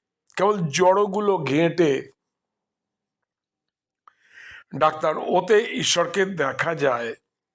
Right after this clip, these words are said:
মণি, তবে মানুষে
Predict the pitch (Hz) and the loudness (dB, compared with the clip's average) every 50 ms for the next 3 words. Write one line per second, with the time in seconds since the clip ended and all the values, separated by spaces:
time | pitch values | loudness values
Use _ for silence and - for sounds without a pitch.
0 | _ _ _ _ _ _ _ _ _ _ _ _ _ _ _ _ _ _ _ _ | _ _ _ _ _ _ _ _ _ _ _ _ _ _ _ _ _ _ _ _
1 | _ _ _ _ _ _ _ _ _ _ _ _ _ _ - - - - - - | _ _ _ _ _ _ _ _ _ _ _ _ _ _ -20 -20 -20 -20 -20 -20
2 | - - _ _ - 160 160 175 190 196 180 160 135 110 107 - _ _ _ _ | -20 -20 _ _ -8 -4 0 0 0 0 -2 -4 -8 -10 -14 -18 _ _ _ _
3 | _ _ _ - - - 202 220 254 262 254 220 202 196 208 220 240 247 - 196 | _ _ _ -6 -2 0 2 4 6 4 4 4 4 2 2 2 0 -2 -2 -2
4 | 185 175 185 202 - _ | -4 -4 -6 -10 -14 _